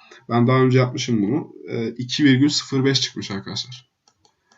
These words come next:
Aynı zamanda bu çözeltinin P H'ını da bulmam mümkün. Onu nasıl yaparım? P H'ı da, e, on dörtten çıkartırsam eğer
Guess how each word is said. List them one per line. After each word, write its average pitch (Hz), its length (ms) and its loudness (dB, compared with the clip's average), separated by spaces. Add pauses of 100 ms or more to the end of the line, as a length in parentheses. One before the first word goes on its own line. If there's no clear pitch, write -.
(180)
Aynı 143 260 2
zamanda 147 460 4
bu 165 240 6 (320)
çözeltinin 123 680 0
P 143 160 -2
H'ını 135 340 2
da 135 80 4
bulmam 101 300 2
mümkün. 120 420 -2 (680)
Onu 135 280 2
nasıl 117 220 0
yaparım? 147 360 -6 (4000)
P 127 100 -2
H'ı 120 300 2
da, 143 260 0 (100)
e, 123 280 2
on 131 260 4
dörtten 143 320 4
çıkartırsam 139 680 0
eğer 185 340 -4